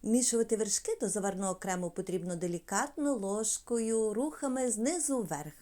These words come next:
В результаті це буде дуже ніжний, легенький, пухкий крем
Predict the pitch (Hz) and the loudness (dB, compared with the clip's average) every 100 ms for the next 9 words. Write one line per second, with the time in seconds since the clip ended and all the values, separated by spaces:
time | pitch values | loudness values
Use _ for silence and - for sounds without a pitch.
0 | - - - - - - - - - - | -20 -20 -20 -20 -20 -20 -20 -20 -20 -18
1 | - - - - - - - 208 - 220 | -18 -16 -18 -20 -20 -14 -4 0 0 2
2 | 302 339 311 - 190 196 196 190 185 180 | 2 0 0 0 0 0 0 0 0 0
3 | 226 302 240 202 180 175 226 269 269 202 | 0 0 -2 -2 -2 -2 0 0 -2 -8
4 | 170 - - 180 - 196 220 285 | -12 -10 -4 -4 -2 -2 0 -2